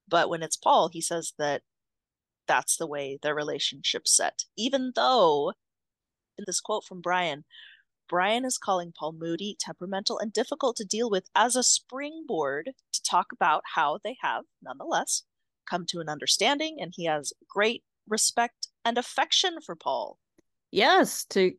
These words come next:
Speaker 2: quote Brian directly, he also said Paul had great tenderness, great feeling, and great loyalty. So their relationship did not set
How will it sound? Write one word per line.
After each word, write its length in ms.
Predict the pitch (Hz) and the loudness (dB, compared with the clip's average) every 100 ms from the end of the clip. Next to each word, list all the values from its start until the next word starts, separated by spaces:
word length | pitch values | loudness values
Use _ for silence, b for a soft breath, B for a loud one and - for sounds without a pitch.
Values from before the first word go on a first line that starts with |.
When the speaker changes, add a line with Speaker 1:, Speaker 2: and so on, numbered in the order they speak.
| - | -2
Speaker 2:
quote 300 | 220 240 220 | 4 4 6
Brian 300 | 208 233 240 | 4 4 4
directly, 600 | 240 302 - 190 180 240 | 4 2 2 0 2 0
he 220 | 220 226 | -2 0
also 340 | 180 220 254 | 0 0 0
said 360 | 240 262 233 226 - | 0 0 -4 -4 -4
Paul 260 | 208 226 | -2 -2
had 520 | 214 190 196 196 190 - _ 202 | -2 0 0 -2 -6 -12 _ -20
great 460 | - 156 170 254 262 | -14 -4 0 0 0
tenderness, 880 | 208 180 185 180 175 196 262 - - _ _ _ | -2 0 0 -2 -2 -4 -6 -10 -16 _ _ _
great 340 | - 143 156 | -4 -2 -2
feeling, 840 | - - 202 190 175 165 160 202 233 _ _ _ - | -6 2 4 6 6 4 2 0 -2 _ _ _ -6
and 240 | 220 233 | -2 0
great 320 | 226 294 320 - | 0 0 -2 -2
loyalty. 880 | 294 339 330 269 208 165 139 139 190 _ _ _ _ _ _ _ _ _ _ | -2 0 4 2 2 -4 -4 -8 -16 _ _ _ _ _ _ _ _ _ _
So 800 | - 226 208 208 208 202 202 - | -4 4 6 6 6 6 4 -2
their 200 | - 190 | -2 2
relationship 600 | 254 269 294 302 294 330 | 4 4 4 0 0 -2
did 180 | 349 349 | -2 4
not 420 | 269 285 427 285 - _ | 6 6 2 -2 -4 _
set 580 | - - - 175 151 - | -12 -8 -6 -6 -6 -12